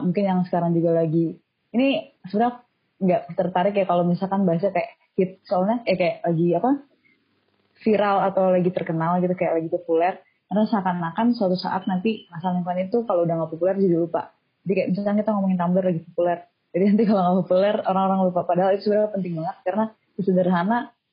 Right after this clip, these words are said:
kita sebenarnya nggak perlu bawa, beli minum loh, kita bisa bawa aja dari rumah gitu kan. Itu lebih hemat dan emang tadi ngurangin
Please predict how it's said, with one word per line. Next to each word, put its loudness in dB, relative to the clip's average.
kita -2
sebenarnya 0
nggak 2
perlu 0
bawa, 0
beli 2
minum 2
loh, 0
kita -4
bisa -4
bawa 0
aja 4
dari 4
rumah 2
gitu 0
kan. -6
Itu -2
lebih 0
hemat -4
dan -2
emang 0
tadi 4
ngurangin -2